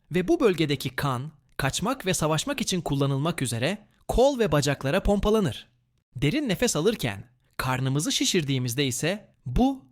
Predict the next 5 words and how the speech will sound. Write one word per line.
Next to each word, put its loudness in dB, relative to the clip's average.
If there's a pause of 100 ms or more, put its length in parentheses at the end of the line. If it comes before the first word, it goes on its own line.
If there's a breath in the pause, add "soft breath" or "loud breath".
(140)
bölgede 2
tekrar 2
kan 2
dolaşımını 2
sağlarız -2